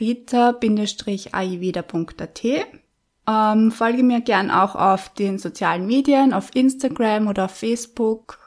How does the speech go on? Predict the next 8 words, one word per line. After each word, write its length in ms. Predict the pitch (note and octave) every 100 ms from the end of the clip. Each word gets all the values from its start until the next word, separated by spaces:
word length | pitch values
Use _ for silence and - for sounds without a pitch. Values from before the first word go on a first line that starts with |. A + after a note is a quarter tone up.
| _
findest 500 | - G#3+ G3+ G3+ -
du 60 | G3+
mich 280 | G3 G3
unter 640 | G3 F#3+ - G3+ F#3+ F#3+ -
at 380 | - F3 _ - -
rita 520 | A3+ A#3 - B3 B3
punkt 640 | B3 - G#3 G3 - -
ayurveda. 580 | F#3 F3 E3+ F3+ D4+